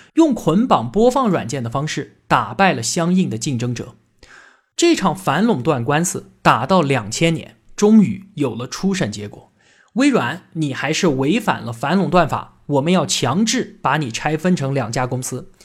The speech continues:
一个呢是单独做操作系统的，另一个呢就是经营其他软件的。当天微软的股票就应声暴跌掉一半。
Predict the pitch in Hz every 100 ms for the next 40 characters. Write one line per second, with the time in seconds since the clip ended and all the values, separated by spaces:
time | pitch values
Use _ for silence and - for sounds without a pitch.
0 | - _ 170 240 294 185 180 - 185 185
1 | 220 254 208 143 147 123 175 180 - 208
2 | 120 - - _ _ 277 269 208 190 143
3 | - 175 147 131 - 214 220 139 135 -
4 | 135 196 196 107 123 110 - _ - -
5 | - - - 233 254 - 247 233 247 214
6 | 127 147 110 - 127 - - 202 196 254
7 | 151 - 143 139 - 170 120 135 139 110
8 | 110 160 -